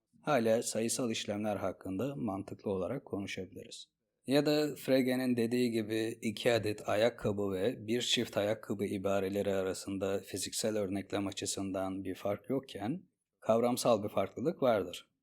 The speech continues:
Yani sayılar bizim fiziksel objelerden soyduğumuz şeyler değil, onları giydirdiğimiz şeylerdir.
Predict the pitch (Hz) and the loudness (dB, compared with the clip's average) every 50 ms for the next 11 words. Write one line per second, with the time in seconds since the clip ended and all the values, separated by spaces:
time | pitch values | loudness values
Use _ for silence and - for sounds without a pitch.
0 | _ _ _ _ _ _ _ _ _ _ _ _ 120 123 123 120 117 120 120 117 | _ _ _ _ _ _ _ _ _ _ _ _ 6 8 8 8 6 4 0 -2
1 | - - - 143 147 143 127 113 117 135 - - - _ _ _ _ _ _ 120 | -2 0 4 6 6 6 8 6 6 4 2 -2 -10 _ _ _ _ _ _ 0
2 | 120 117 117 127 131 131 - - 113 104 113 107 - - - 113 117 110 107 113 | 0 2 2 2 2 0 0 0 -2 -2 -2 0 2 2 4 4 4 2 2 2
3 | 104 104 104 104 104 104 101 101 101 101 98 95 - - 104 104 101 101 98 101 | 0 2 2 2 2 2 0 0 -2 -2 -2 -2 -4 -2 0 0 0 0 0 0
4 | 101 98 95 92 - - - 98 98 101 92 92 92 92 107 120 156 185 202 - | 0 0 0 -2 -2 0 0 0 0 0 0 -2 -2 -2 -2 -2 -4 -4 -6 -10
5 | - _ _ - 117 113 107 101 98 92 120 127 110 101 101 98 90 98 95 90 | -16 _ _ -6 -4 -2 -2 0 0 0 0 -2 -2 -2 -2 -2 -2 -2 -4 -4
6 | 87 90 90 87 90 - - - - 90 87 87 90 92 92 - - - - | -4 -6 -6 -6 -6 -6 -6 -8 -8 -10 -10 -10 -12 -14 -14 -14 -12 -12 -12